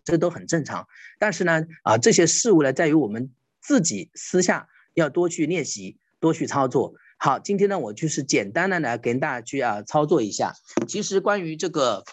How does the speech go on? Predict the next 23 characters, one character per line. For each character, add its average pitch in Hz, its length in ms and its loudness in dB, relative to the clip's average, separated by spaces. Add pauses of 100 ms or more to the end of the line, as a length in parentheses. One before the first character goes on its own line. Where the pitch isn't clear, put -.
(280)
呃， 113 640 0 (120)
虚 - 180 0
拟 165 140 0
地 185 160 -2
产 120 120 -4
的 110 100 -6
操 156 200 -2
作 151 160 0
啊， 87 120 -6 (220)
其 196 160 -2
实 202 100 2
我 120 180 -4
一 226 160 -6
直 123 160 -6
是 151 120 -4
觉 120 140 -2
得 123 100 0
现 190 300 -2
在 151 120 -2
我 113 60 -12
们 127 120 -10
大 143 120 0
家 131 280 -6